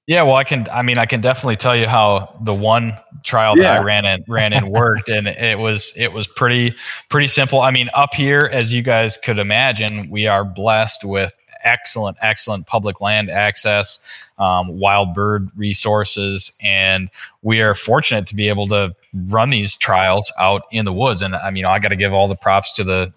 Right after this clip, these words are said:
Speaker 1: the Grouse Dog Associations, be it Minnesota or, or Wisconsin, whichever one's running the trial. I mean, they do, they do all the work. They go out and they scout the, they scout the areas, they flag the trails. So they go out in the woods and they, I don't, I, I couldn't tell you,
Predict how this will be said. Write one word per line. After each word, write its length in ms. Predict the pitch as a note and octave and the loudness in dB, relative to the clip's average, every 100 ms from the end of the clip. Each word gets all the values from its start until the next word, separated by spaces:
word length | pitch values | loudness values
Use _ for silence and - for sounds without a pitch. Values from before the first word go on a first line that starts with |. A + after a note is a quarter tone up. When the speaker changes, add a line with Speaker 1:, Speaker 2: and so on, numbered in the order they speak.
| - | -12
Speaker 1:
the 80 | F#2 | -4
Grouse 260 | G2+ A2 | 0 0
Dog 200 | A2 G2 | 0 -2
Associations, 800 | F#2 - G2+ - F#2+ F2+ - F#2 | -2 -2 -2 -2 -2 -2 -4 -8
be 180 | E2+ F#2+ | -6 -4
it 120 | F#2 _ | -4 _
Minnesota 460 | G#2 F#2+ F2+ G2+ G2 | -10 -6 -4 0 0
or, 140 | G2 - F#2+ F#2+ | -2 -4 -4 -2
or 140 | G2 F#2+ | -2 -2
Wisconsin, 520 | F2 G2+ G#2 G2+ G2 | -2 0 0 0 -4
whichever 320 | F2+ - F2 | -6 -4 -2
one's 200 | F#2+ F2 | -2 -2
running 200 | F#2+ F#2+ | -2 -2
the 60 | F2 | -2
trial. 400 | - G#2+ G#2+ F2+ | 2 2 2 0
I 260 | - - - | -4 -12 -6
mean, 120 | G2 | -2
they 140 | G2+ A#2+ | 0 2
do, 320 | A2 A2 G2+ - - - - | 2 2 0 -6 -20 -20 -4
they 100 | A#2 | -2
do 160 | B2+ A2+ | 2 2
all 160 | G2+ | 4
the 60 | G2 | 2
work. 300 | G2 A#2+ A2 | 2 2 0
They 120 | G#2 | -2
go 180 | G2 G#2 | 0 2
out 220 | G#2 G#2+ | 2 0
and 80 | - | -2
they 80 | - | -4
scout 500 | - - A2+ G#2+ - | -4 0 2 0 -2
the, 340 | G#2+ G2+ F#2+ - - | -2 0 -2 -6 -8
they 100 | G2 | -4
scout 340 | - B2 B2+ | 0 0 0
the 160 | A#2 A2+ | 0 2
areas, 460 | A#2 A#2+ A#2 A2+ | 2 4 2 0
they 100 | G#2+ | -4
flag 400 | F2+ - A2+ A2+ | -8 -2 0 0
the 80 | G#2+ | -2
trails. 560 | G#2+ B2 A2+ A2+ A2+ - - - | -4 0 2 2 0 -2 -10 -8
So 80 | |
they 100 | A2 | -2
go 120 | C3 C#3+ | 2 2
out 40 | |
in 40 | B2 | 2
the 100 | G#2+ | -2
woods 420 | A2 A2 A#2+ - A2 | 0 0 0 -4 -6
and 160 | G#2 | -2
they, 300 | G#2+ A2+ A2+ - - - - _ _ | 0 0 0 -4 -18 -20 -20 _ _
I 100 | - | 0
don't, 240 | F3 G#3 D#3+ - | 2 2 0 -2
I, 160 | B2+ - | -2 0
I 100 | C3 | 0
couldn't 280 | - F3+ C3+ | 0 -2 0
tell 240 | D3 C#3+ C#3+ | 2 2 2
you, 360 | C#3+ C#3+ C#3 | 0 0 -2